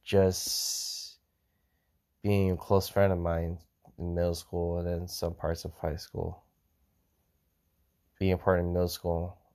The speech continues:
um, like, high school, I guess. Um, I mean, I never seen him around, but hopefully he'll, hopefully he's doing well and stuff, and I'm glad to hear, hopefully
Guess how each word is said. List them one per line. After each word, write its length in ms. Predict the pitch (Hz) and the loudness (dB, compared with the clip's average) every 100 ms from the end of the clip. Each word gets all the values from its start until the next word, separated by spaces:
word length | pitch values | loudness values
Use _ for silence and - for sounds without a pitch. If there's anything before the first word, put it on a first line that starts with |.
| _ _ _ _ _ _ - | _ _ _ _ _ _ -4
um, 400 | 87 85 85 87 | -2 -2 -6 -6
like, 220 | 82 82 | -8 -6
high 160 | 85 | -4
school, 360 | 82 - 87 85 | -6 -4 -4 -4
I 60 | 85 | -2
guess. 440 | 87 87 - - _ _ _ _ _ _ _ _ _ _ _ _ _ 80 | -4 -4 -6 -10 _ _ _ _ _ _ _ _ _ _ _ _ _ -4
Um, 480 | 85 85 85 85 - _ _ - - _ _ _ _ _ _ _ _ _ - - - _ - | 0 0 0 -4 -8 _ _ -20 -20 _ _ _ _ _ _ _ _ _ -16 -16 -20 _ -2
I 60 | |
mean, 160 | 104 107 | 4 6
I 120 | 117 | 8
never 220 | 120 123 | 8 6
seen 180 | 120 120 | 4 0
him 80 | 110 | 2
around, 520 | 104 101 95 95 95 | 2 2 2 2 0
but 280 | 92 90 85 - _ _ _ _ - _ _ _ _ _ _ | 0 -2 -4 -8 _ _ _ _ -20 _ _ _ _ _ _
hopefully 440 | 120 117 120 110 | 0 0 0 0
he'll, 440 | 101 92 87 85 - _ _ _ _ _ _ _ _ _ _ _ _ _ _ _ _ - | 2 0 0 -4 -10 _ _ _ _ _ _ _ _ _ _ _ _ _ _ _ _ -2
hopefully 340 | 104 101 104 | 0 4 4
he's 200 | 95 92 | 2 2
doing 260 | 98 90 87 | 0 0 0
well 400 | 87 85 87 87 | 2 2 2 0
and 120 | 82 | -4
stuff, 360 | - 90 85 82 | -4 -2 -2 -4
and 180 | 87 85 | -8 -8
I'm 60 | 85 | -4
glad 240 | 87 87 | 0 0
to 100 | 82 | -2
hear, 320 | 82 87 85 - - | -8 -6 -6 -6 -12
hopefully 580 | 78 87 90 85 87 | -2 -2 0 -2 -2